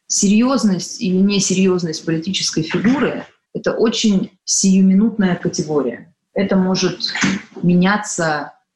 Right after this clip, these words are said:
в течение дня, недели. Поэтому вот даже на тот момент, когда мы с тобой говорим, а потом это все выйдет в эфир, м, какие-то вещи, я не про Навального сейчас конкретно, а вообще, могут измениться. Вот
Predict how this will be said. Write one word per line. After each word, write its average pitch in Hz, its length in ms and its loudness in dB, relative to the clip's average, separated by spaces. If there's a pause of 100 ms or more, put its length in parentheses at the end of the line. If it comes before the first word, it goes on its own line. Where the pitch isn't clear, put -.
(200)
в - 60 -20
течение 165 640 0
дня, 135 540 0 (380)
недели. 151 600 0 (420)
Поэтому 175 500 0
вот 165 220 -2
даже 175 240 0
на 170 80 0
тот 170 140 -10
момент, 170 260 0
когда 156 260 0
мы 156 60 -4
с - 80 -8
тобой 147 280 -2
говорим, 233 500 0
а - 80 -6
потом 156 320 -10
это 147 140 -8
все - 200 -6
выйдет 151 300 -2
в 175 60 2
эфир, 262 340 -2 (540)
м, 165 400 0
какие-то 185 440 -2
вещи, - 880 -2 (160)
я 143 200 2
не 139 100 2
про 151 140 -2
Навального 160 440 0
сейчас 135 360 -4
конкретно, 135 540 -4
а 135 40 -2
вообще, - 360 -6 (440)
могут 190 300 0
измениться. 151 580 0
Вот 170 180 -2